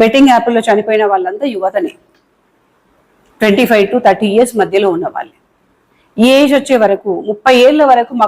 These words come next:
కొడుకు ఏదో చేస్తాడు, మమ్మల్ని ఉద్-, మమ్మల్ని ఉద్ధరిస్తాడు అనుకొని కష్టపడి వాళ్ళ రక్తాన్ని దారబోసి మిమ్మల్ని పెంచిన మీ అమ్మా నాన్న పరిస్థితి ఏంది? మీరు బాగానే ఎంజాయ్ చేస్తూ పెరిగినారు, వాళ్ళు, వాళ్ళు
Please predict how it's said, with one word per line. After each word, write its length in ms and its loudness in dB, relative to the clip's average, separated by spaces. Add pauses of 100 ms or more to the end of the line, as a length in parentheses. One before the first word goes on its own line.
కొడుకు 260 -6
ఏదో 100 -6 (120)
చేస్తాడు, 360 -10
మమ్మల్ని 300 2
ఉద్-, 240 -4
మమ్మల్ని 300 2
ఉద్ధరిస్తాడు 600 0
అనుకొని 400 -6 (680)
కష్టపడి 680 0 (1120)
వాళ్ళ 240 4
రక్తాన్ని 420 2
దారబోసి 520 0
మిమ్మల్ని 280 0
పెంచిన 320 -4
మీ 120 0
అమ్మా 240 0
నాన్న 160 0 (100)
పరిస్థితి 400 -8
ఏంది? 200 -10 (640)
మీరు 220 4
బాగానే 300 2
ఎంజాయ్ 240 -2
చేస్తూ 260 -8
పెరిగినారు, 500 0 (460)
వాళ్ళు, 220 0 (760)
వాళ్ళు 180 2